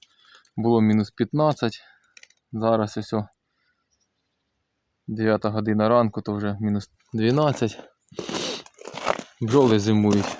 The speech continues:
нормально, всі в клубах, розплоду не видно, кормів ще вистачає, нема смисла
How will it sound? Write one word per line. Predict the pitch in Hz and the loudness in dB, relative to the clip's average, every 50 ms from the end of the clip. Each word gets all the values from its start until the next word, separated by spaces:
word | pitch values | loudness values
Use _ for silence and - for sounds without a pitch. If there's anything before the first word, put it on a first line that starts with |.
| - - - | -10 -4 -2
нормально, | 117 120 135 160 165 165 160 156 139 131 123 113 101 - - - - - - - - - - - _ | 0 2 2 4 4 4 4 2 2 2 0 -2 -4 -8 -8 -6 -6 -4 -4 -6 -6 -6 -8 -10 _
всі | - - - 131 | -10 0 2 2
в | 117 - | 2 2
клубах, | - 123 120 117 123 147 151 147 127 - - - - - - | 0 0 0 2 4 4 4 4 2 -2 -8 -18 -14 -8 -4
розплоду | 113 113 - - 131 131 120 117 | -4 -4 -2 0 2 4 4 6
не | 113 117 | 6 6
видно, | 123 139 156 131 117 110 | 6 6 6 4 2 0
кормів | - - 110 113 123 127 110 | 0 0 2 2 2 2 2
ще | - - 110 | 0 0 0
вистачає, | 113 104 - - 107 - - 143 143 139 131 117 104 - - | 0 0 0 -4 -6 -2 0 2 2 4 2 2 0 -2 0
нема | 117 117 113 113 113 101 | 0 2 2 2 0 -2
смисла | - - 135 143 - - 120 107 | 0 0 0 0 0 0 0 -2